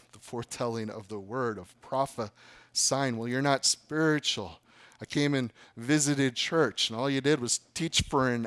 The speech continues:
hour. Well, guess what, guys? That's a gift. It's a gift to our body. It's a gift that God is using to grow us up, that we would be mature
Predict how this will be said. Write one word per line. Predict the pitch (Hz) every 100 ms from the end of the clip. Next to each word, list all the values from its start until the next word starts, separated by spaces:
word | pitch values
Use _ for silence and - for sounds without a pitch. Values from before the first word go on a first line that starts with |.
| -
hour. | 127 143 123 101
Well, | 101
guess | 104 151 -
what, | 180 135
guys? | 117 123 127
That's | 143 -
a |
gift. | 120 131 127 98 - - - _ _ _ _ _ _ _ _ _
It's | 127 -
a |
gift | 120 139 147 -
to | 143
our | 131 123
body. | 117 123 127 110 90 - _ _ _ _ _ _
It's | - 143
a |
gift | 123 107 143
that | - 123
God | 117 127 127
is | 117 110
using | 117 143 120 117
to | 107 123
grow | 104 117 117 123 127
us | 117 - -
up, | 117 135 - - _ _ _ _ _ _ _
that | - 120
we | 113 127
would | 127
be | 117 120
mature | 117 - - 139 143 131 113 92